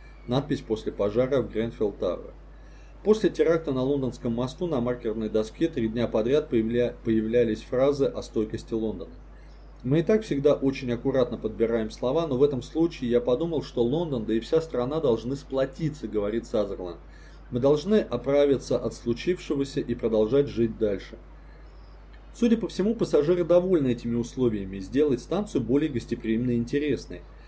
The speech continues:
Тео Николау часто бывает здесь, когда ездит в гости к знакомым, живущим неподалёку. «Очень приятно обнаружить что-то, что можно прочитать. Это заставляет задуматься», — говорит он. Марлон Бертон ездит со станции «Овал» на работу.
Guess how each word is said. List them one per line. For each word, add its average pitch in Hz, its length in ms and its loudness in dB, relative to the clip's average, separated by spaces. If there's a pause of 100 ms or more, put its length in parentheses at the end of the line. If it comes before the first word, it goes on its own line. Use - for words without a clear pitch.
(880)
Тео 196 280 6
Николау 180 600 2
часто 175 400 0
бывает 147 480 6
здесь, 107 240 -2
когда 117 240 -2
ездит 127 300 0
в 101 120 -16
гости 160 240 0
к 127 80 -6
знакомым, 123 500 -2
живущим 120 440 -2
неподалёку. 127 720 -2 (380)
«Очень 180 280 -2
приятно 196 420 2
обнаружить 147 640 0
что-то, 170 340 0
что 143 160 -6
можно 131 320 0
прочитать. 131 680 -2
Это 113 200 -6
заставляет 143 500 2
задуматься», — 156 600 2
говорит 104 420 -2
он. 87 120 -10 (520)
Марлон 175 440 0
Бертон 190 360 0
ездит 151 420 0
со 131 120 2
станции 143 380 -2
«Овал» 139 240 4
на 127 120 0
работу. 127 540 0